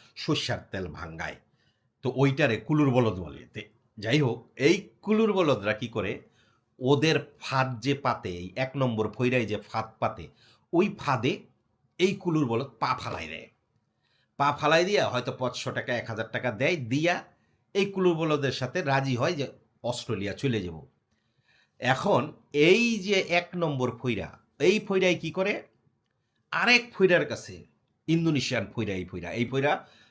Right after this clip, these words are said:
বোটে কইরা লোক ইন্দোনেশিয়া পাঠাই দিব। এই ফইরাই কি করে, এক নম্বর ফইরাই দুই নম্বর ফইরার কাছে লোক বিক্রি কইরা দেয়। মানে এই লোক, এই এক নম্বর ফইরাই দুই নম্বরের ফইরার কাছে লোক বিক্রি করে দেয়, দুই নম্বর ফইরাই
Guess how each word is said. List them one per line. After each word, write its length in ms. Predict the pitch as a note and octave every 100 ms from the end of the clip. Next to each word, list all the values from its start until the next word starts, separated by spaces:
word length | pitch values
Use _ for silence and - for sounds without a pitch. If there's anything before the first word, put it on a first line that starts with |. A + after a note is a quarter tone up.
| _ G#2+
বোটে 340 | A2+ C3+ F#3
কইরা 360 | F#3 C3 D#3 G3+
লোক 320 | C3 D#3+ -
ইন্দোনেশিয়া 520 | D3 D#3 D3 B2 A#2
পাঠাই 400 | G#2 A#2 - F#2+
দিব। 200 | E2+ D2+ - _ _ _ _ _ _ _ _ -
এই 240 | F3 B3
ফইরাই 360 | A#3+ F#3+ D#3+ C3+
কি 160 | -
করে, 300 | A2 C#3 F#3+ - _ _ _ _ -
এক 180 | D#3+ E3+
নম্বর 300 | E3+ D#3 D3
ফইরাই 280 | E3+ F#3 F#3
দুই 260 | A#2 E3
নম্বর 340 | F#3+ E3 A#2+ G#2+
ফইরার 280 | B2+ A#2 G#2
কাছে 340 | G2+ F3+ G#3
লোক 220 | C3 B2+ G#2+
বিক্রি 300 | A2 - F#2+
কইরা 200 | E2 D2+
দেয়। 220 | D2 - _ _ _ _ _ _ -
মানে 400 | F#2+ A#2+ G#3 A3 - _ _ _ _ _ _ _ B2
এই 300 | D3+ A3+ A3
লোক, 400 | G#3 B2+ - _ _ -
এই 220 | A#2 B2
এক 240 | C#3+ D#3+ F3
নম্বর 300 | E3+ D#3+ E3
ফইরাই 300 | F#3+ F#3 D#3+
দুই 160 | D#3+
নম্বরের 380 | F3 E3 D#3+ E3
ফইরার 320 | F3 E3+ F3+
কাছে 200 | D#3+ D#3
লোক 180 | D3 E3+
বিক্রি 300 | D#3+ F3 F3+
করে 200 | F3 E3+
দেয়, 120 | G3
দুই 160 | D#3+ E3
নম্বর 300 | D#3+ D3+ D3
ফইরাই 340 | E3 C#3+ D#3+